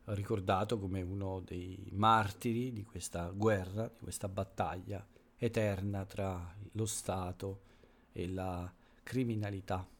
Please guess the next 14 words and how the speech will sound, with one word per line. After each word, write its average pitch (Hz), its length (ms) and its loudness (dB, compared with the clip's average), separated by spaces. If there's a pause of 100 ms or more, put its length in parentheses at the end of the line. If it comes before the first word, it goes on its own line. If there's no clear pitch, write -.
(160)
organizzata. 92 840 -6 (1080)
Un 113 280 2
altro 104 840 2
personaggio, 95 1120 0 (100)
eh, 95 320 -4
famoso 98 880 -2 (140)
che 87 500 -4 (540)
compie 98 800 -2
gli 101 140 -2
anni 101 360 0
oggi 151 600 0 (380)
è 107 500 2 (1080)
Ivan 113 340 8
Capelli, 165 680 2